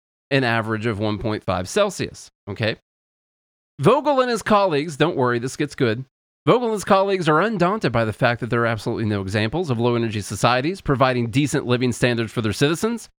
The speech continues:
so they proceed to jigger the various factors until they find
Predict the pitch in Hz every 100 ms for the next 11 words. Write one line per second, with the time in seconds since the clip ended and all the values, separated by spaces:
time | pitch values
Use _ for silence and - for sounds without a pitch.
0 | _ _ _ 269 311 320 285 262 233 226
1 | 185 220 220 143 160 175 180 135 139 151
2 | 147 - 120 117 139 127 127 123 135 135
3 | - 143 143 143 135